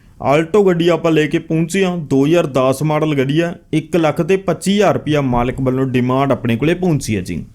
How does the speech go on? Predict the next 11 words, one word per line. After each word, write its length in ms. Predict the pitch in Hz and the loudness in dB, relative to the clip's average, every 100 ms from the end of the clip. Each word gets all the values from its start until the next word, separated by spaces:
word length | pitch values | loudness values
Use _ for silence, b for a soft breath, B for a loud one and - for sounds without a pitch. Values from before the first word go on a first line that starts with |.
| - - - - | -20 -20 -20 -14
ਸੱਠ 340 | - 143 139 156 | -6 -2 0 -2
ਪੈਂਹਠ 280 | 170 180 | 0 0
ਪੈਸੇ 300 | 190 185 160 | 2 2 2
ਟਾਇਰਾਂ 320 | 175 165 147 143 | 0 0 0 0
ਦੀ 120 | 143 | 0
ਕੰਡੀਸ਼ਨ 420 | 127 117 117 160 | 0 0 2 2
ਵੀ 120 | 185 | 2
ਆਪਾਂ 200 | 180 175 | 2 2
ਨੂੰ 100 | 165 | 2
ਮਿਲ 140 | 160 151 | 2 2
ਜੂਗੀ, 300 | 147 156 | 2 0